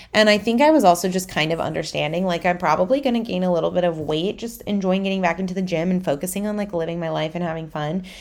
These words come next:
And I didn't want my weight to distract me from my goal. And my number one goal at the time was to, like, get back into loving the gym, right? So I started weighing myself again. <laughs> Yep. I gained a little bit of weight, but it's not the end of the world.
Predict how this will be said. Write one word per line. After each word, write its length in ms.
And 120
I 60
didn't 320
want 340
my 120
weight 340
to 100
distract 580
me 200
from 320
my 140
goal. 400
And 120
my 120
number 300
one 220
goal 220
at 80
the 80
time 280
was 140
to, 140
like, 160
get 160
back 240
into 180
loving 300
the 60
gym, 300
right? 300
So 140
I 80
started 300
weighing 220
myself 380
again. 720
<laughs> 400
Yep. 440
I 60
gained 340
a 60
little 160
bit 100
of 60
weight, 240
but 100
it's 140
not 160
the 80
end 80
of 60
the 60
world. 300